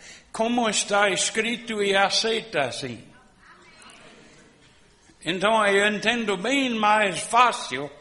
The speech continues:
recebendo como ele falou. Porque, irmãos, o Novo Testamento é a revelação da vontade de Deus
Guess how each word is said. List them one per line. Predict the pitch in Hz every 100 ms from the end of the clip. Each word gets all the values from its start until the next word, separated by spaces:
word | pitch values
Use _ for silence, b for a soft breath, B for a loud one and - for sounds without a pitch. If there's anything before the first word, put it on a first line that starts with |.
| B B B B B _ _ _ -
recebendo | 220 233 - 214 185 247 240 196 185
como | 226 247 214 185
ele | 196 185
falou. | - 185 190 170 117 - - - - - B B B B -
Porque, | 220 220
irmãos, | 240 233 233 240 262 247 165 185 -
o | 202 208
Novo | 202 247 285 226 202
Testamento | 220 208 - 202 214 233 - 170
é | 175 247 262 165 - - B B B B B
a | 175
revelação | 180 226 247 233 208 185 156 208 226 220
da | 196 196
vontade | 185 208 202 175 226 208 185
de | 160 175
Deus | 156 208 214